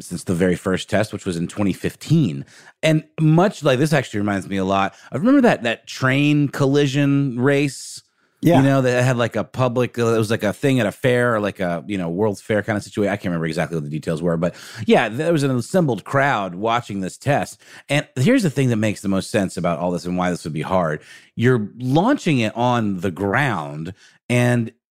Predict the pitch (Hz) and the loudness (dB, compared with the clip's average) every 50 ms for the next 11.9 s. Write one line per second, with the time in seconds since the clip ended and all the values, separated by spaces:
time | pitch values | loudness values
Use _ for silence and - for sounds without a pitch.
0 | _ _ _ _ - 131 120 107 131 147 - - - 196 233 233 - 190 135 127 | _ _ _ _ -10 -8 -6 -2 -4 -4 -2 0 0 0 0 2 2 2 2 4
1 | 139 165 156 - - 101 98 - 123 135 135 - 120 110 113 104 107 123 123 117 | 2 2 0 0 -2 -2 0 0 0 0 0 -2 -4 -4 -2 0 2 2 2 2
2 | 104 - 110 98 - - - 151 165 156 113 98 - - - - 110 117 120 120 | 0 0 -4 -4 -4 -2 0 0 2 2 0 -2 -4 -10 -6 -2 0 0 0 0
3 | - 123 107 - - 123 110 107 107 101 98 92 82 - 113 113 110 104 92 - | -2 -6 -8 -6 -4 -2 0 2 2 2 0 0 -2 0 0 2 2 2 0 -2
4 | - - - 143 165 147 98 73 67 67 _ - - - - - - 127 110 131 | -8 -6 -2 2 2 2 2 0 -4 -12 _ -20 -20 -20 -16 -6 -4 0 0 0
5 | 117 104 123 131 139 131 139 127 113 110 107 98 85 - 123 139 127 104 92 85 | 0 2 2 0 0 0 -2 -2 0 0 -2 -4 -4 -2 0 0 0 0 0 -4
6 | - - 117 120 120 117 104 104 95 87 85 87 82 - 110 110 123 123 120 113 | -6 -4 -2 -2 0 0 0 -2 -4 -4 -6 -10 -4 0 2 2 2 2 2 2
7 | 104 92 90 85 87 98 110 123 135 131 - 113 117 117 110 113 95 98 - - | 0 -2 -2 -4 -2 0 2 2 0 -2 -4 -4 -4 -4 -4 -4 -4 -6 -8 -6
8 | - 107 110 131 127 110 98 90 85 90 95 - _ - - _ _ - 101 98 | -2 0 2 2 2 0 -2 -4 -6 -10 -12 -14 _ -20 -20 _ _ -6 -2 0
9 | 95 101 110 113 - - 117 107 104 - 110 104 95 - - - 113 127 165 160 | 2 2 2 0 0 0 0 0 0 0 -2 -2 -2 -4 -2 0 0 2 2 2
10 | 123 95 - - 107 90 - 95 92 90 87 - - 98 95 95 98 95 92 92 | 0 0 -2 -4 -6 -6 -2 -2 -2 -2 -2 -4 -4 -4 -2 0 0 0 0 0
11 | 95 92 92 90 90 82 71 87 85 87 87 87 82 92 90 87 82 | 0 0 0 0 -2 -2 -4 -4 -4 -4 -4 -2 0 0 0 0 -2